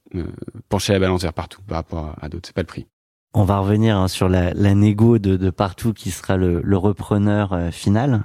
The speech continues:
Speaker 2: de
Speaker 1: Mm.
Speaker 2: Pulp. Mais, euh, t'évoquais là à l'instant, euh, bah, d'autres acheteurs potentiels. Euh, raconte-nous, euh, ces phases-là, ces moments-là, les premières rencontres, les premiers appels du pied. C'est vous qui cherchez ceux, euh, qui viennent à vous ?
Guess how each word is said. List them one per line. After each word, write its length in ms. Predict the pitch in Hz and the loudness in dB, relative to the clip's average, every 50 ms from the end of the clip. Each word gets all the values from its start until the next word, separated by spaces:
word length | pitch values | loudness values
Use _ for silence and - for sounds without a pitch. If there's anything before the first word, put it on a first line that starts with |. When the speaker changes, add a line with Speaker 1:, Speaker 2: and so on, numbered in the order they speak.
| 92 - | -4 -2
Speaker 2:
de 160 | - 104 101 | 0 2 2
Speaker 1:
Mm. 40 | 90 | 2
Speaker 2:
Pulp. 380 | - - 110 123 139 135 - - 127 117 | 2 0 2 2 0 -2 -2 -2 -2 -2
Mais, 340 | - 92 98 101 98 98 92 | 0 2 2 2 2 2 2
euh, 80 | 92 92 | 0 0
t'évoquais 500 | - 113 101 92 101 98 - - 113 104 | 0 0 0 2 0 -2 0 -2 -2 0
là 140 | 107 101 98 | 0 0 0
à 20 | |
l'instant, 680 | 98 95 95 92 - - - - 110 107 110 110 104 95 | 0 0 -2 -2 -4 -8 -2 0 0 2 2 2 2 2
euh, 140 | 90 90 87 - - - - - - - - _ | 2 0 -2 -4 -8 -14 -18 -16 -16 -18 -10 _
bah, 160 | - 87 90 | -2 0 0
d'autres 380 | 90 90 95 104 113 101 92 98 | 0 2 2 2 2 2 2 0
acheteurs 460 | 98 95 - - - 120 127 147 147 127 110 107 - _ _ | 0 0 -2 0 0 2 2 2 0 -2 -4 -4 -10 _ _
potentiels. 800 | - 107 101 - 104 98 98 - - 107 107 120 139 151 139 127 - - - | 0 0 2 2 0 -2 -2 -4 0 0 2 2 2 2 0 -2 -2 -2 0
Euh, 500 | 101 101 92 92 92 92 90 90 92 92 95 104 _ _ _ _ _ _ _ _ _ _ _ - | 2 2 2 2 2 2 0 0 0 -2 -4 -8 _ _ _ _ _ _ _ _ _ _ _ -18
raconte-nous, 800 | - - - 98 - - 107 95 - - 104 104 110 113 110 104 | -2 -2 -2 0 2 0 0 0 0 0 2 4 4 4 4 4
euh, 140 | 95 87 85 95 - _ - _ _ _ _ _ | 2 0 -2 -4 -10 _ -20 _ _ _ _ _
ces 200 | _ - - 98 | _ -6 -4 -4
phases-là, 640 | 90 - - 107 107 92 92 98 98 95 101 107 110 | -4 0 -2 -2 -2 0 0 0 0 0 0 -2 -4
ces 160 | - - 104 | -2 -2 0
moments-là, 680 | 90 92 98 104 104 104 101 98 98 95 92 98 98 101 | 2 4 4 4 4 4 4 4 2 2 2 0 -2 -2
les 120 | - 92 87 | -2 -2 -4
premières 480 | - - - - 110 104 107 107 92 | -4 -6 -4 -2 -2 0 0 -2 0
rencontres, 680 | 101 104 101 95 - - 98 98 98 101 104 101 - - | 0 0 0 0 -2 -2 -2 0 0 0 -2 -4 -2 -4
les 60 | 90 | -6
premiers 520 | 85 - - - 104 98 101 107 107 98 101 | -6 -6 -4 -2 -2 0 2 0 2 2 0
appels 300 | 98 92 - 107 92 92 | 0 0 0 -2 -2 0
du 160 | 90 95 90 | -2 -4 -6
pied. 280 | - - - 90 95 113 | -6 -2 -2 0 0 0
C'est 160 | - - - | 0 0 -2
vous 140 | 87 92 98 | -2 -2 -4
qui 180 | - - 110 | -4 -2 -4
cherchez 520 | 98 - - 98 95 - - 95 95 98 104 | -2 0 -2 -2 -2 -2 -2 -2 -2 -2 -4
ceux, 200 | 113 - - 95 98 95 95 92 90 | -6 -4 0 0 2 2 2 2 0
euh, 40 | 87 | -2
qui 180 | - - - | -4 -4 -2
viennent 180 | 90 90 90 90 | 2 2 4 4
à 60 | 90 85 | 2 2
vous ? 180 | 85 92 95 | 2 -2 -4